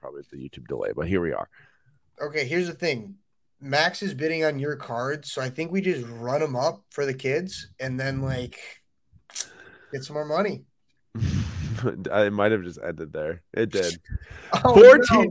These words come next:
Speaker 2: no.
Speaker 1: bucks, baby.
Speaker 2: Let's
Speaker 1: Yeah.
Speaker 2: go. You're basically,
Speaker 1: Big money.
Speaker 2: you're basically a celebrity now.
Speaker 1: I mean, bigger than Trevor Lawrence,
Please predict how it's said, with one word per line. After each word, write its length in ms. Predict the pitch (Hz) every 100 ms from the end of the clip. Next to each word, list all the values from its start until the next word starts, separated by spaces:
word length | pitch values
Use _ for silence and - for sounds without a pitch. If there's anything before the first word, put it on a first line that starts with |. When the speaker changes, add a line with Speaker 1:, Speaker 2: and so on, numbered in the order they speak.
| 165
Speaker 2:
no. 100 | 233
Speaker 1:
bucks, 260 | 294 -
baby. 640 | - 214 180 180 165 156
Speaker 2:
Let's 160 | 180 -
Speaker 1:
Yeah. 300 | 196 220 151
Speaker 2:
go. 1300 | 156 160 190 208 214 214 214 208 196 180 165 143 127 123 _ - _ _ - _ _ - - -
You're 80 | 143
basically, 320 | 180 185 214 240
Speaker 1:
Big 40 |
money. 500 | 190 156 131 120 104 139 - _ _ _
Speaker 2:
you're 180 | 123 151
basically 300 | 175 190 196
a 60 | 160
celebrity 420 | 147 180 214 139
now. 280 | 120 110 - _ -
Speaker 1:
I 100 | 120
mean, 160 | 120
bigger 240 | 113 127 143
than 140 | 123
Trevor 240 | 131 120
Lawrence, 440 | 110 110 107 90